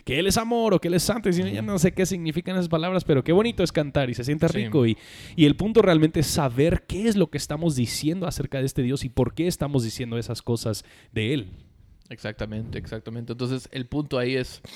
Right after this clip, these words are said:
Speaker 3: Es que no, no busquemos, o sea, no tenemos que buscar, eh, definiciones o descripciones de Dios en nuestros propios sentimientos o nuestras propias ideas o,
Speaker 2: Ujú.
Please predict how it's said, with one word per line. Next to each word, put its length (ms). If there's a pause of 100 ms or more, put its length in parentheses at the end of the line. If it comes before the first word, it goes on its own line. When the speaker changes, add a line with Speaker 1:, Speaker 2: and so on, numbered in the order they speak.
(880)
Speaker 3:
Es 160
que 120
no, 280
no 160
busquemos, 560
o 60
sea, 220
no 120
tenemos 320
que 100
buscar, 680 (400)
eh, 360
definiciones 960
o 80
descripciones 840
de 140
Dios 420 (240)
en 120
nuestros 260
propios 300
sentimientos 580
o 40
nuestras 240
propias 360
ideas 560
o, 80
Speaker 2:
Ujú. 80